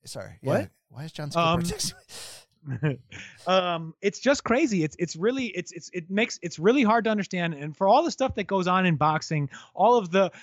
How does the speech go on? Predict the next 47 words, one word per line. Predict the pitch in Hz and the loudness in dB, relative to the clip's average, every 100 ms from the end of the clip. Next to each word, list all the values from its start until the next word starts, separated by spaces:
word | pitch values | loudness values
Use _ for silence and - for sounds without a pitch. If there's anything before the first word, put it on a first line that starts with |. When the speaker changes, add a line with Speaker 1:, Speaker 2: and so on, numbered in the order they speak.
| - | -10
Speaker 2:
I | 175 | -4
mean, | 165 | -4
the, | 147 139 - | -2 -6 -6
the | 135 | -8
drug | 127 190 214 170 | 0 2 0 -2
cheats, | - 214 196 - - - | 0 2 2 -4 -8 -4
the, | 160 147 135 123 - _ _ | -2 0 -2 -6 -12 _ _
the, | 131 156 139 127 123 120 _ _ _ | -4 -2 -2 -4 -8 -12 _ _ _
um, | 156 147 139 127 123 _ _ | -6 -4 -6 -8 -14 _ _
you | 240 | -10
know, | 160 | -8
the | 127 | -8
fouling, | 123 - 202 214 214 208 196 180 | -6 0 4 6 6 4 2 2
the, | 160 139 135 123 | 2 2 2 -2
the, | 120 117 101 | -8 -10 -4
the | 127 117 123 | -4 -2 -4
illegal | 143 233 226 208 | 0 2 4 4
hand | 170 208 208 | 4 4 4
wrapping, | 190 196 190 196 190 180 | 4 2 2 0 -2 -2
the, | 151 | -4
all | 147 247 | -4 -4
the | 294 | -4
Speaker 1:
Yeah. | 208 | -4
Speaker 2:
things | 254 208 | -4 -6
that | 214 | -10
pe-, | - 226 | -12 -10
uh, | 170 160 - - _ | -10 -10 -18 -20 _
it, | 196 - - 190 147 | -2 -2 -8 -16 -6
to, | 185 | -6
to, | - 196 | -4 -6
to | - | -6
go | 151 196 339 | -2 2 4
after | 330 254 | 4 2
this, | 196 262 214 | -2 -2 -2
which, | 165 180 - _ _ _ _ | -2 -2 -4 _ _ _ _
uh, | 180 185 175 165 | 0 2 2 2
there | 202 185 | 2 4
are, | 196 269 | 4 4
there | 214 | 0
are, | 214 247 254 | 0 0 0
there, | 208 233 - - _ | -4 -6 -10 -20 _
there | 202 220 _ | -2 -2 _
is | 220 254 | -4 -4
precedent | - 190 185 214 190 180 | 0 0 2 -2 -4 -4
in | 180 | -4
boxing | 170 190 220 190 170 | 0 0 0 -4 -4
for, | - 170 165 151 | 2 4 4 2